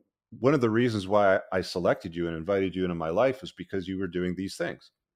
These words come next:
You know, just insert whatever reason. You know, "You're making my bed in the morning." Now, all of a sudden, you don't do that anymore. Well, what's up with that, right? You'll hold them accountable to it. Um, you know, sometimes you gotta course correct. Um,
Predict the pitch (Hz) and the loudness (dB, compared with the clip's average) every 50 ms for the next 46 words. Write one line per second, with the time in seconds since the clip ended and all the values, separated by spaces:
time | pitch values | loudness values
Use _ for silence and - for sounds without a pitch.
0 | _ _ - 82 90 90 90 - - 104 - - 95 87 - - 110 98 - 92 | _ _ -12 -10 -8 -8 -8 -10 -14 -14 -12 -10 -10 -8 -6 -4 -4 -2 -2 -2
1 | 95 90 90 101 107 98 76 - 73 80 82 82 80 82 82 85 87 87 - 90 | -2 -2 -2 -2 -4 -4 -6 -10 -12 -10 -10 -8 -8 -8 -6 -6 -6 -6 -4 -4
2 | 85 80 80 104 107 104 98 82 76 76 73 71 64 - _ - - - - - | -4 -2 2 2 2 2 0 -2 -4 -4 -6 -8 -8 -12 _ -16 -16 -16 -16 -16
3 | - _ _ _ - 98 104 113 117 104 104 - 117 113 104 101 98 98 95 92 | -20 _ _ _ 2 6 8 8 8 8 6 0 0 0 0 0 0 0 -2 -2
4 | 87 123 151 139 98 85 78 76 76 73 69 60 - _ _ _ _ _ _ _ | -2 -2 0 0 2 0 0 -2 -6 -8 -8 -10 -12 _ _ _ _ _ _ _
5 | _ _ _ _ - 110 113 107 104 - - - - 82 92 _ _ _ _ _ | _ _ _ _ 0 4 6 6 4 4 -2 -10 -20 -20 -20 _ _ _ _ _
6 | - 101 113 120 - - 131 127 - 98 87 104 135 117 73 - - - _ _ | -6 0 0 0 2 2 0 0 0 -2 -2 0 2 0 0 -2 -4 -14 _ _
7 | _ _ _ _ _ _ - 85 87 104 - - - _ _ _ _ _ _ - | _ _ _ _ _ _ -6 -4 -4 -4 -6 -8 -16 _ _ _ _ _ _ -6
8 | 101 92 98 101 101 101 107 107 - 123 123 131 131 110 92 - - - - - | -4 -2 0 0 0 0 -2 -2 -4 -4 -4 -4 -4 -4 -6 -8 -8 -10 -10 -10
9 | - - _ - - - - - - _ - 85 87 85 85 85 85 80 62 - | -12 -14 _ -20 -20 -20 -20 -20 -20 _ -8 -4 -2 0 0 0 -2 -6 -8 -6
10 | 104 98 98 95 - 123 113 - 117 107 104 87 101 90 98 98 95 92 - - | -4 -4 -4 -2 -2 -4 -2 -2 0 -2 -2 -2 -2 0 2 2 2 2 0 0
11 | 110 117 117 - - - 87 69 58 58 - - - 71 73 73 76 73 73 73 | -2 0 -2 -4 -8 -6 -6 -4 -4 -6 -8 -12 -10 -6 -4 -2 -2 -2 -4 -4
12 | 73 73 71 | -8 -10 -14